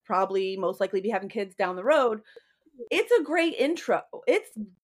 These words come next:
I think it's a great idea just to go either as a couple or with friends or whatever, and just to get an idea of what it's all about, get the lay of the land,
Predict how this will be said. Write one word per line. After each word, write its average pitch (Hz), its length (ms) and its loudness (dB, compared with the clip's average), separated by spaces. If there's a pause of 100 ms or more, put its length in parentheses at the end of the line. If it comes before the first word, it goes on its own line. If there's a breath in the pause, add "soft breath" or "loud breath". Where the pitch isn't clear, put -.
(260)
I 262 220 2
think 392 140 -6
it's 240 120 -4
a 254 40 -4
great 214 300 0
idea 240 500 2
just 214 320 -4
to 247 80 -4
go 214 680 4
either 190 240 -2
as 170 100 -2
a 208 60 -8
couple 349 320 -2
or 285 440 6
with 220 140 -6
friends 339 260 0
or 233 80 6
whatever, 247 380 0
and 226 180 0
just 302 340 -2
to 370 100 -4
get 247 380 0 (520)
an 220 140 0
idea 208 560 -2
of 180 140 0
what 196 140 2
it's 202 140 -6
all 196 220 0
about, 208 280 0
get - 120 -12
the 185 100 -4
lay 185 160 -2
of 170 140 -6
the 202 80 0
land, 247 560 0